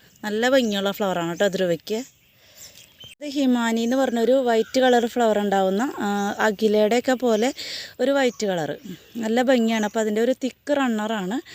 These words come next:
അപ്പോൾ ഇതും കൊടുക്കാനുണ്ട്. വേണ്ടവർ വരാം. ഇരുന്നൂറ് രൂപയാണ് ട്ടോ. ഇതൊന്നും അങ്ങനെ ഇതുവരെ വെച്ചിട്ട് എനിക്ക് ട്യൂബർ കിട്ടിയിട്ടില്ല.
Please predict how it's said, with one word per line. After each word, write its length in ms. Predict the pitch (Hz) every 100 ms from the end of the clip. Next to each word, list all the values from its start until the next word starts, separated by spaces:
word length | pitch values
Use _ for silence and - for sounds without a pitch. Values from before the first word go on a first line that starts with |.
| - - -
അപ്പോൾ 180 | 202 196 226
ഇതും 300 | 226 226 262
കൊടുക്കാനുണ്ട്. 640 | 277 220 208 202 190 185 277 - 220
വേണ്ടവർ 400 | 208 190 190 220
വരാം. 320 | 220 190 226 -
ഇരുന്നൂറ് 420 | 208 202 208 233
രൂപയാണ് 400 | 208 180 180 180
ട്ടോ. 140 | 208 180
ഇതൊന്നും 360 | 170 208 214 226
അങ്ങനെ 240 | 220 214 240
ഇതുവരെ 540 | 180 - 294 285 247
വെച്ചിട്ട് 360 | 247 240 214 220
എനിക്ക് 220 | 202 208
ട്യൂബർ 300 | 240 208 180
കിട്ടിയിട്ടില്ല. 560 | 190 214 175 160 175